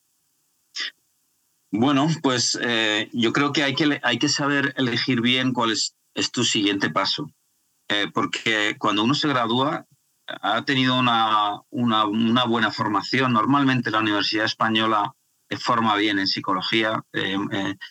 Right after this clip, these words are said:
se ha conseguido un gran nivel de formación en psicología, yo creo, es mi opinión muy sincera. Y, pero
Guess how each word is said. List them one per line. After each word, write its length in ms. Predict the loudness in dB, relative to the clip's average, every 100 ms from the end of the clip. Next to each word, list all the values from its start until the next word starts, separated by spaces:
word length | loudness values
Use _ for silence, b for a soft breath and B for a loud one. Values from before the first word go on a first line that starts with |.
| B
se 160 | -4
ha 40 | 0
conseguido 400 | 0 2 2 2
un 120 | 2
gran 300 | 2 2 2
nivel 340 | 2 2 2
de 80 | 0
formación 500 | -2 -2 -2 -2 -2
en 80 | -2
psicología, 540 | -2 -2 -2 0 0 0
yo 160 | 0
creo, 360 | -2 -2 -2 -4
es 180 | -6 -2
mi 100 | 0
opinión 400 | 0 0 0 2
muy 100 | 0
sincera. 480 | 0 -2 -2 -2 -2 B B B B B B B 0
Y, 560 | 2 2 2 0 -2 -4
pero 260 | -2 -2